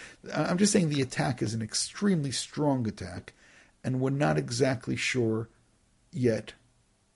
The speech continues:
why the attack is so strong. He, he continues and,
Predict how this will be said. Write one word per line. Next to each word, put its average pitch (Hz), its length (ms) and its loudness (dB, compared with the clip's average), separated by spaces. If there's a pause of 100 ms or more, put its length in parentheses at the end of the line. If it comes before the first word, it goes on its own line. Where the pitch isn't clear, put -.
(380)
why 113 420 2
the 107 160 0
attack 101 340 -8
is - 100 -10
so - 140 -10
strong. - 420 -14 (600)
He, - 180 0
he 170 180 4
continues 170 1120 2 (160)
and, 139 760 -2